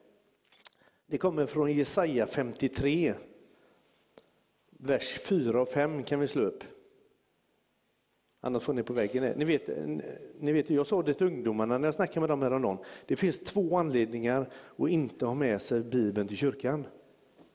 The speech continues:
Vet ni vad det är? Nummer ett är, du har ingen, och då ska du få en utav oss, det lovar jag dig.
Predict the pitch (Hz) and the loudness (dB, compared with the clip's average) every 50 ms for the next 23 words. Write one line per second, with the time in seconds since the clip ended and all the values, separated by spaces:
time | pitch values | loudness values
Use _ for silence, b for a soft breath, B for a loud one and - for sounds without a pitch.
0 | _ _ _ _ _ _ _ _ _ _ - 139 135 151 190 202 185 160 123 101 | _ _ _ _ _ _ _ _ _ _ -4 -2 -2 0 0 2 2 0 0 -2
1 | - - - - - - - - b b b b b b b b b b _ _ | -6 -12 -20 -20 -20 -20 -20 -20 b b b b b b b b b b _ _
2 | - 120 123 131 151 170 170 170 - - 123 117 120 131 127 131 131 101 98 107 | -4 -2 -2 0 2 0 0 0 0 0 0 2 2 0 0 0 0 0 2 0
3 | 117 113 107 101 101 117 135 131 131 135 131 - 165 151 147 - - 120 120 127 | 0 0 0 0 0 0 0 0 -2 -2 0 -2 -2 -2 -2 -2 0 2 2 2
4 | 135 123 107 101 95 90 - 92 87 - - - 113 123 139 117 92 101 107 120 | 2 2 0 0 0 0 -2 -2 -4 -2 -2 0 0 0 0 0 0 -2 -2 0
5 | 113 107 110 98 101 | 0 0 -2 -2 -4